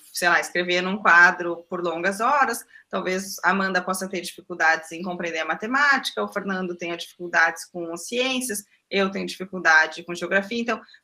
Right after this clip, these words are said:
cada um tem as suas dificuldades, as crianças com autismo têm as suas, né?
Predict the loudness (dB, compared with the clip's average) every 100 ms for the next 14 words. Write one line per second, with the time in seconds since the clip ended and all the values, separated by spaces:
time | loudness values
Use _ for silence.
0 | 2 4 4 2 0 -4 -6 -2 -2 -2
1 | -6 -4 -4 -4 -6 -10 -6 2 4 4
2 | 0 -8 -6 -6 -4 -6 -4 -4 -4 -6
3 | -8 -10 _ _ _ 0 0 0 -4 -4
4 | -2 2 2 2 -2 -2 0 -2